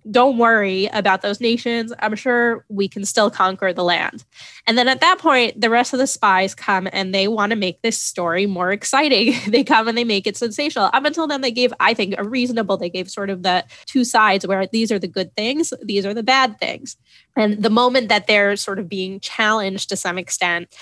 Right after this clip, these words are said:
I don't even think Caleb's challenging them on the facts, right? He's trying to encourage the Jewish people. But the moment that these people feel a challenge, they sort of double down and they make their story even more sensational.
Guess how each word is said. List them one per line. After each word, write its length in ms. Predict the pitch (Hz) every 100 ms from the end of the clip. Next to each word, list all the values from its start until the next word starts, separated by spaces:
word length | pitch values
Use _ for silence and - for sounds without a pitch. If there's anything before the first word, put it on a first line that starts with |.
| -
I 60 | -
don't 120 | 392
even 120 | 277 247
think 120 | 226
Caleb's 240 | 226 208
challenging 440 | - 208 202 196 180
them 120 | 170
on 100 | 165
the 60 |
facts, 480 | 165 - 170 151 -
right? 240 | 175 175 -
He's 140 | 202
trying 200 | - 196
to 80 | 208
encourage 460 | 202 - 277 269 214
the 80 | 196
Jewish 240 | 180 -
people. 200 | 190 185
But 120 | 196
the 60 | 202
moment 320 | 254 294 294
that 120 | 220
these 140 | 208 208
people 200 | 220 208
feel 180 | 208 190
a 60 |
challenge, 380 | - 208 196 240
they 140 | 226 196
sort 180 | 220 208
of 80 |
double 320 | 190 180 190 196
down 260 | 175 180
and 120 | 180 175
they 80 |
make 240 | 175 190 -
their 100 | 180
story 360 | - 196 190
even 260 | 185 202 190
more 360 | 202 214 220 208
sensational. 800 | - 254 - - - - -